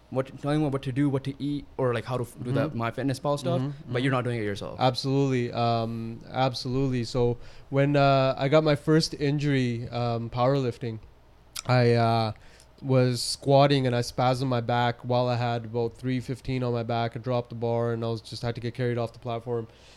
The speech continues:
Speaker 2: And after that, um, went through a dark, depressive state. That was kind of, like, around along the same times when stuff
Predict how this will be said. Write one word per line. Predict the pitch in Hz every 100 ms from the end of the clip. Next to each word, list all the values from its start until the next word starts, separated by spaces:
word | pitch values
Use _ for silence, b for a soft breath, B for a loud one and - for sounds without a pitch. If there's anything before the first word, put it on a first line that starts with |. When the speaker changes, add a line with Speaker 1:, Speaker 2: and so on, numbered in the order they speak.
| B
Speaker 2:
And | 131 127 120 120 120 -
after | 135 151 151 147
that, | 131 139 135 131 131
um, | 123 117 117 117 120
went | 139 139
through | 151
a | 139
dark, | 127 135 135
depressive | 123 135 120 120
state. | - 131 127
That | 123
was | 120
kind | 143 131
of, | 123
like, | 120
around | 123 120
along | 120 120 120
the | 110
same | 131 120
times | 120 117 113
when | 110
stuff | - 120